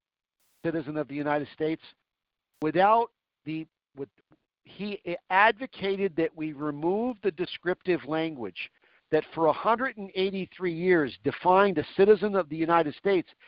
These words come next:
as someone not entitled to vote in New Hampshire. And so if you remove the descriptive language and you only use the context of the word citizen of the United States,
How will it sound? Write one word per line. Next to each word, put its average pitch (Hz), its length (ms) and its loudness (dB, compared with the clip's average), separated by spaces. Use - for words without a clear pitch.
as 143 140 -2
someone 208 480 2
not 180 320 2
entitled 160 600 -2
to 147 100 -6
vote 131 260 -6
in 139 100 -6
New 151 120 -6
Hampshire. 208 440 -4
And 151 260 2
so 180 320 8
if 147 240 -2
you 196 140 -2
remove 190 580 0
the 202 100 0
descriptive 180 640 -4
language 202 580 -4
and 147 180 -8
you 151 220 -6
only 220 400 2
use 180 400 -2
the 165 80 -6
context 175 800 0
of 131 100 -2
the 127 80 0
word 139 340 2
citizen 143 380 0
of 123 100 -6
the 135 80 -12
United 127 460 0
States, 214 320 2